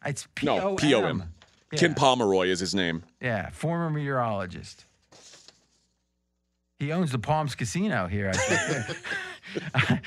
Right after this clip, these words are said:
Speaker 1: <laughs> All right. Next tournament.
Speaker 2: All right, let's look at the Sun Belt, which is one of the most wide open conferences in the country. There's
Speaker 1: Hold
Speaker 2: fi-
Speaker 1: on a second. Chattanooga would be, what, a fourteenth or fifteenth seed?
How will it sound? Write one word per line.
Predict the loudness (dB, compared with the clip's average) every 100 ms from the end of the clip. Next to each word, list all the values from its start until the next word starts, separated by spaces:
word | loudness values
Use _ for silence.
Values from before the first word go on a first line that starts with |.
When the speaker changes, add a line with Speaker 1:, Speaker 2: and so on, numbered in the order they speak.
| -10
Speaker 1:
<laughs> | -10 -2
All | 2 4
right. | 2 0 -4 -10 -10 -10 -12 _ _ -2
Next | 2 2 0 -6 -10 -16 _ _ 0
tournament. | 2 2 2 6
Speaker 2:
All | 6
right, | 6 2
let's | 2 4
look | 4 4
at | 4 4 4
the |
Sun | 4 6 4 4
Belt, | 4 4 2
which | 0 2 4
is | 4 4
one | 4 4
of |
the | 4
most | 4 4 4
wide | 6 6 4
open | 2 0
conferences | 2 2 2 0 0 0
in |
the | 0
country. | 2 0 2
There's | 0 2
Speaker 1:
Hold | 4
Speaker 2:
fi- | 4 4
Speaker 1:
on |
a | 2
second. | -2 -2 -4 -6 -12 -16 -4
Chattanooga | 2 2 2 2 2
would | 2 2
be, | 2
what, | 2
a | 0
fourteenth | 0 -2 2 2 2
or |
fifteenth | 0 0 2 2
seed? | 0 -2 -2 -6